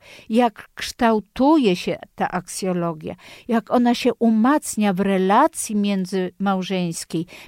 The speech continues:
między rodzicami, w domu, to również to wszystko daje poczucie wartości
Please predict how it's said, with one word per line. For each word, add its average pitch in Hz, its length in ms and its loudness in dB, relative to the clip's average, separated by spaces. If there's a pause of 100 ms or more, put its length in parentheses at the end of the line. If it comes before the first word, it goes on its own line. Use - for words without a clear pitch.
między 247 500 4
rodzicami, 196 880 0 (200)
w 175 140 -2
domu, 208 680 2 (440)
to 254 240 4
również 226 540 2
to 285 220 0
wszystko - 800 -4
daje 240 500 0
poczucie 254 760 -2
wartości 240 1080 0